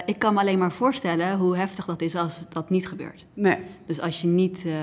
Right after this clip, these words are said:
Speaker 1: als er niet, eh, erkenning is, want dat is basically, ja, erkenning is van, "Joh, voor jou werkt het anders, joh, zullen we het op deze manier proberen?" Het lijkt mij heel zwaar als je, eh, ik denk dat het altijd heel zwaar is, maar niet uit,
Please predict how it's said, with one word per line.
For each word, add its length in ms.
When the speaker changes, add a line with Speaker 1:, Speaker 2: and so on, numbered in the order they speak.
Speaker 1:
als 120
er 100
niet, 320
eh, 60
erkenning 540
is, 260
want 140
dat 100
is 80
basically, 420
ja, 180
erkenning 400
is 120
van, 200
"Joh, 160
voor 120
jou 120
werkt 160
het 100
anders, 420
joh, 160
zullen 160
we 60
het 100
op 80
deze 260
manier 160
proberen?" 420
Het 80
lijkt 180
mij 100
heel 160
zwaar 460
als 220
je, 60
eh, 120
ik 100
denk 120
dat 80
het 140
altijd 280
heel 120
zwaar 260
is, 100
maar 120
niet 100
uit, 160